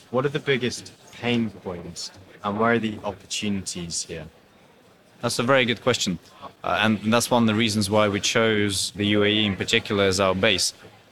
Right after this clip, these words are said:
Speaker 2: Now, obviously, U A E is a major regional and global trade hub. The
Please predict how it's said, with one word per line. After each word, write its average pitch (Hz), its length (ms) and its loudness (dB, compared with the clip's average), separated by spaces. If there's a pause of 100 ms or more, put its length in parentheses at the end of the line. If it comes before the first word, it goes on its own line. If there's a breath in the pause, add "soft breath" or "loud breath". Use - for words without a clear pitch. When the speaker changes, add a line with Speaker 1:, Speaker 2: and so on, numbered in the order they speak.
Speaker 2:
Now, 110 240 4 (760)
obviously, 135 340 0
U 113 200 4
A 113 40 4
E 110 240 2
is 98 180 0
a 98 240 2
major 101 840 2 (200)
regional 98 800 2
and 98 160 0
global 101 340 2
trade 92 300 0
hub. 90 240 0 (180)
The 92 420 0